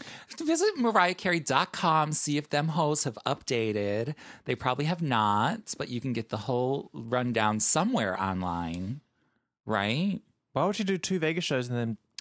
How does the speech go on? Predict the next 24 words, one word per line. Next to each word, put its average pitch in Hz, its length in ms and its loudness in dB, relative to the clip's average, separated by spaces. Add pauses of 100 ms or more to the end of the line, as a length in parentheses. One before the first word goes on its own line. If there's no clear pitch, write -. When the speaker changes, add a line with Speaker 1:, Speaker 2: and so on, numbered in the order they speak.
(220)
Speaker 2:
hit 135 160 -2
the 123 80 0
road? 143 160 2
Speaker 1:
I 185 60 2
mean, 185 240 0
she - 180 2
doesn't 180 220 0
have 165 180 0
a 143 60 -6
choice. - 880 -2 (180)
She - 220 -2
had 156 180 -2
to 151 80 -2
work 139 220 0
around 127 340 2
Vegas's 107 460 0
schedule 110 480 -2
because, 107 320 -6
you 131 80 -2
know, 120 240 0 (1160)
she - 300 2
was 185 260 0
originally 160 880 0
at 120 120 -4